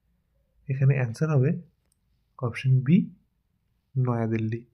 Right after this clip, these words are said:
নেক্সট, ভারতীয় পার্লামেন্টের উচ্চকক্ষ রাজ্যসভার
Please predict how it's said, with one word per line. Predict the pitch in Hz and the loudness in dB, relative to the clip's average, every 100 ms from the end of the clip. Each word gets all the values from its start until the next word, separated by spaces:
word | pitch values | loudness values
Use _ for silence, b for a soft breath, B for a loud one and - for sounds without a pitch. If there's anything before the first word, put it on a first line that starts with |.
| _ _ _ - _ _ _ _ _ - _ _ - - 123 | _ _ _ -20 _ _ _ _ _ -20 _ _ -16 -4 -4
নেক্সট, | 107 - - - _ _ - _ _ _ _ _ _ _ _ _ | -4 -12 -20 -20 _ _ -20 _ _ _ _ _ _ _ _ _
ভারতীয় | 127 110 120 147 147 190 185 | -6 -2 0 0 4 2 4
পার্লামেন্টের | 135 123 120 120 117 143 143 - _ _ _ _ _ _ | 2 2 -2 -4 -2 -2 -2 -10 _ _ _ _ _ _
উচ্চকক্ষ | 160 147 143 175 175 135 135 - 160 180 - _ _ _ _ | -6 -4 -4 -2 0 0 -2 -4 -4 -6 -14 _ _ _ _
রাজ্যসভার | 123 117 117 127 151 139 151 151 | -2 -2 -4 -2 -2 0 0 -2